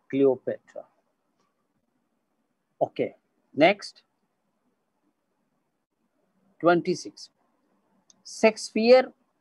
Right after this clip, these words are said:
King Lear was given a happy ending by one of the following playwright.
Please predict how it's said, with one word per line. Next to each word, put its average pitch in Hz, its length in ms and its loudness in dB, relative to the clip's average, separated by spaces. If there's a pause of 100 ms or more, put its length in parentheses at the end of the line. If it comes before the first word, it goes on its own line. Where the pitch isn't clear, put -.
(100)
King 226 240 6
Lear 190 400 8
was 180 260 4
given 190 360 -4
a 156 100 -6 (140)
happy 160 440 -2 (140)
ending 135 420 -2 (480)
by 160 220 4
one 175 240 -2
of 202 140 -4
the 185 100 0 (100)
following 170 360 -2 (200)
playwright. 127 460 -6